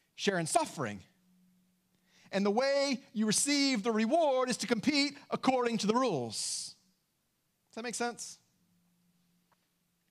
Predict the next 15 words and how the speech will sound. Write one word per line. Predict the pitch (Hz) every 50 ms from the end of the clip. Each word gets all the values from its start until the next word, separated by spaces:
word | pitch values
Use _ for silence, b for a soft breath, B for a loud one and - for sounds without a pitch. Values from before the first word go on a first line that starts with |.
| _ _ _ _ _ _ _ _ _ _ _ _ _
If | - -
you're | 208
faithful, | - - 226 247 240 214 - - 160 165 180 196 196 196 _ _ _ _ _ _ _ _ _ _ _ _ _ _ _ _ _ _ _ _ _ _ _
you | - -
will | 170 190
suffer. | - - 147 135 - - 165 185 175 - _ _ _ _ _ _ _ _ _ _ _
Suffer | - - - 170 160 208
faithfully. | 185 - 208 214 - - - 110 - 98 107 _ _ _ _ _ _ _ _ _ _ _ _ _ _ _ _ _ _ _ _ _ _ _ _ _ _ _ _ _ _ _ _ _ _ _ _ _ _ _ -
Compete | - 175 165 - 208 214 214 190
according | 185 - - 208 202 190 175
to | -
the | 160
rules, | 151 165 175 170 156 147 160 165 143 131
and | 131 147
then | 151 156 147 139